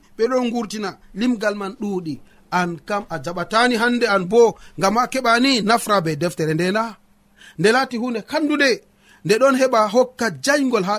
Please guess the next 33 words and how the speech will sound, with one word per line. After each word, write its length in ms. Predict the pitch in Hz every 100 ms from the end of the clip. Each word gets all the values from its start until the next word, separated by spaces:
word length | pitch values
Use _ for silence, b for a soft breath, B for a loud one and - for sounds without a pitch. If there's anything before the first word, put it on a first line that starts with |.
| -
ɓiɓɓe 220 | 294 190
Adama 320 | 196 208 202 220
nder 200 | 190 143
duniyaru. 460 | 156 147 135 127 - b b b b
Nde 100 | 170
ɗon 140 | 254 262
heɓa 180 | 262 240
hisna 280 | 254 233 226
ɓiɓɓe 240 | 240 240
Adama 340 | 220 208 208
nder 200 | 233 208
duniyaru. 500 | 160 175 165 156 139 123 b b b -
E 60 | 180
nonnon 280 | 175 202
sobajo 380 | 208 175 160 143
kettiniɗo, 720 | - 226 220 208 202 190 185 b b b
to 160 | - 214
ni 80 | 240
an 180 | 214 196
bo 100 | 202
a 100 | 185
woodi 320 | 247 302 226
haaje 480 | 208 214 175 175 - b -
deftere 420 | 220 240 202 196
nde, 120 | 208
nde 100 | 190
heɓa 200 | 180 170
nafane, 520 | 160 247 226 214 175 b b
sei 260 | - - 285
keɓa 260 | 254 202 143
jangade 480 | 190 185 170 156 185
banno 220 | 160 143
hani. 420 | 120 143 135 117